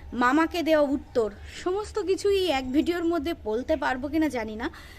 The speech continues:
তবে চেষ্টা করব। আর কালকে আমাকে সীমা বলে আমার এক বোন WhatsApp-এ, আহ, বলেছে যে, "দিদি, তুমি, তোমার শরীর ঠিক আছে তো? সব কিছু ঠিক আছে?" আমি বললাম, "হ্যাঁ।"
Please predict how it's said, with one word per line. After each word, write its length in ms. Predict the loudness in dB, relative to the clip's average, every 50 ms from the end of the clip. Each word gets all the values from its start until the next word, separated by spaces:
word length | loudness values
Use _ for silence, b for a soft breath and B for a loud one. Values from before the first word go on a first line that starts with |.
| B B 0
তবে 180 | 2 2 2
চেষ্টা 320 | 4 2 2 0 2 0 -2
করব। 320 | -2 -4 -6 -8 -10 -14 B B B B B B B -10 -4
আর 680 | -2 0 2 2 2 2 2 0 0 -2 -2 -6 -8 -10 0
কালকে 300 | 4 4 6 6 6 4
আমাকে 300 | 4 4 2 2 0 0
সীমা 500 | 0 0 0 0 2 4 4 4 4 4
বলে 200 | 2 4 4 4
আমার 200 | 4 6 6 4
এক 220 | 4 4 2 0 0
বোন 200 | 0 2 2 2 0 -2 -4 -4 -4 -2
WhatsApp-এ, 560 | 0 2 4 4 4 4 2 -2 -2 -2 -4 -4 B B B B B B B -4
আহ, 340 | -2 0 0 0 0 0
বলেছে 520 | -2 0 2 4 4 4 2 2 2 2 2
যে, 140 | 2 2 2
"দিদি, 460 | 2 4 6 8 8 8 6 4 2 -2 -4 -10 -10 -10 -10 -10 -10 -6
তুমি, 460 | -4 0 0 2 2 4 4 4 4 4 2 -2 -8 -6 -4
তোমার 180 | -2 0 0
শরীর 280 | 0 0 0 0 0 0 0
ঠিক 140 | 0 2 2
আছে 160 | 0 0 0
তো? 140 | -2 -2 -2
সব 200 | -2 -4 -4 -2
কিছু 160 | -4 -4 -4
ঠিক 160 | -4 -2 -2
আছে?" 160 | -2 -2 0
আমি 140 | 0 0 0
বললাম, 200 | 0 0 -2 -2
"হ্যাঁ।" 280 | -2 -2 -2 -2 -4